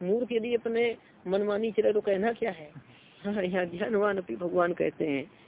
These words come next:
कि ज्ञानी मनुष्य भी अपने संस्कार के अनुसार आचरण करता है। हम्म? तो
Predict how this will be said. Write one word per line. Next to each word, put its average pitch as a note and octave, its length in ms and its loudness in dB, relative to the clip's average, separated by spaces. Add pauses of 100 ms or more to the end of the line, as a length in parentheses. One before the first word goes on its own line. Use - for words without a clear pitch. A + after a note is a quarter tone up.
(180)
कि F#3 100 2
ज्ञानी F#3 340 2
मनुष्य G#3+ 360 4
भी G#3 160 0
अपने G#3 280 4
संस्कार F#3+ 520 4
के G#3 100 0
अनुसार F3+ 320 4
आचरण D#3+ 320 2
करता C#3 340 0
है। F3+ 200 -2 (1400)
हम्म? G#3 160 -2 (1000)
तो D#3 500 2